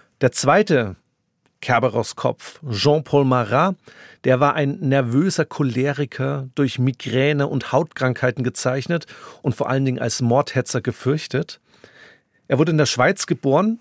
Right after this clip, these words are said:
war studierter Mediziner und ist später vor allen Dingen als Demagoge in Erscheinung getreten. Übrigens auch bei den September-Massaker,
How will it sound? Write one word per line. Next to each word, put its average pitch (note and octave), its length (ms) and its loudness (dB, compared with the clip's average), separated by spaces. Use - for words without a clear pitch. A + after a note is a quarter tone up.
war B2+ 200 4
studierter C3+ 520 -2
Mediziner D#3 840 0
und C#3 120 0
ist B2+ 80 0
später D3+ 320 0
vor - 160 -4
allen C#3+ 220 0
Dingen D3 180 -4
als B2+ 300 -2
Demagoge C#3 580 2
in A#2+ 80 2
Erscheinung G#2+ 440 -4
getreten. G#2 540 -8
Übrigens A#2 440 -4
auch C#3 200 4
bei B2+ 140 0
den A2+ 160 -4
September-Massaker, A2 1000 -6